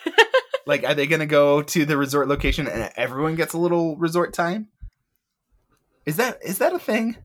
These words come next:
Speaker 2: Am I making that up? Like, that's a thing with wedding parties sometimes, where it's like, yeah, it's a
Speaker 1: If,
Speaker 2: destination
Speaker 1: if you
Speaker 2: wedding.
Speaker 1: have a destination wedding, I'm
Speaker 2: That's
Speaker 1: sure.
Speaker 2: also, like, the honeymoon location,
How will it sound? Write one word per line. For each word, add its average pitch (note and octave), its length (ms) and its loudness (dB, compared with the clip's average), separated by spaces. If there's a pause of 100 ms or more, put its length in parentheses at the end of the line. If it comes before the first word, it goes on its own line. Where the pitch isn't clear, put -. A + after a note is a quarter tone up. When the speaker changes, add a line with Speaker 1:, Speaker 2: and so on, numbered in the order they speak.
(140)
Speaker 2:
Am G3+ 100 0
I C#4 60 2
making C4+ 300 0
that A3 120 0
up? G3 260 -4
Like, G#3+ 140 -4
that's F#4+ 180 -2
a F#3 60 0
thing A2 460 -6
with B2+ 180 -4
wedding B2+ 240 0
parties D3 320 -2
sometimes, E3+ 560 -4
where C3+ 100 -4
it's C#3+ 140 -4
like, B2+ 260 -2
yeah, E3 200 -2
it's A#2 160 -8
a - 20 -8
Speaker 1:
If, A#2 60 -12
Speaker 2:
destination D3+ 460 -2
Speaker 1:
if D#3 120 -4
you C4+ 60 4
Speaker 2:
wedding. B3+ 160 2
Speaker 1:
have A#3+ 100 4
a G#3+ 60 -2
destination A3+ 720 0
wedding, F3+ 280 0
I'm F#3 80 -2
Speaker 2:
That's D3 140 2
Speaker 1:
sure. D3 80 2
Speaker 2:
also, C#3 240 4
like, A#2+ 180 -2
the B2 120 -4
honeymoon A#2+ 500 -4
location, A#2 580 -4